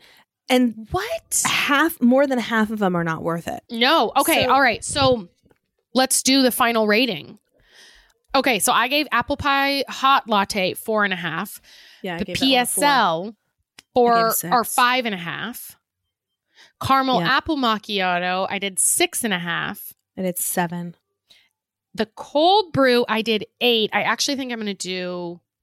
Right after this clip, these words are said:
Speaker 2: seven and a half on that. And
Speaker 1: Wait,
Speaker 2: then
Speaker 1: the pumpkin cold brew, I thought you had it at a nine or an eight and a half.
Speaker 2: Yeah, I took it down after I had
Speaker 1: It
Speaker 2: some
Speaker 1: kept
Speaker 2: of the other
Speaker 1: dropping?
Speaker 2: things. It kept
Speaker 1: Okay.
Speaker 2: dropping.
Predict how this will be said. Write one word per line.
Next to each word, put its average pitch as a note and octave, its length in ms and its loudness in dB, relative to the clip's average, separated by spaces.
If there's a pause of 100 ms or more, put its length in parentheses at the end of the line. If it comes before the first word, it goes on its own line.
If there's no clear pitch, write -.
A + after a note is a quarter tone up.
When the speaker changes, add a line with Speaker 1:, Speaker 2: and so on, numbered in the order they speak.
(120)
Speaker 2:
seven F#3 420 -2
and C3+ 120 -2
a - 40 -4
half - 300 -12
on G#2 160 -12
that. G#2+ 380 -8 (920)
And A3+ 200 0
Speaker 1:
Wait, A#3 120 4
Speaker 2:
then A#3 200 0
Speaker 1:
the A3+ 60 -2
pumpkin C#4+ 480 -2
cold D4 280 -4
brew, A3+ 140 2
I G#3 80 2
thought G#3+ 160 -2
you A3 80 -4
had G#3+ 160 -4
it G#3 120 -2
at F3+ 300 -2
a - 60 -14 (100)
nine G3 560 0 (200)
or F3+ 120 4
an F3 80 2
eight F#3 140 0
and F3 80 -4
a - 20 -4
half. D#3+ 60 0
Speaker 2:
Yeah, C#4 100 2
I C4 60 -2
took D4+ 240 0
it E4+ 80 -2
down C#4+ 280 0
after G#3+ 300 0
I G3+ 120 2
had G3+ 280 -2
Speaker 1:
It G3+ 60 2
Speaker 2:
some G#3+ 80 -6
Speaker 1:
kept G#3 180 2
Speaker 2:
of F#3+ 60 -6
the F#3+ 60 -4
other - 20 -
Speaker 1:
dropping? F3+ 300 2
Speaker 2:
things. G#3+ 300 0
It A3 60 -8
kept A#3 280 -4
Speaker 1:
Okay. F3+ 100 2
Speaker 2:
dropping. F#3 580 -2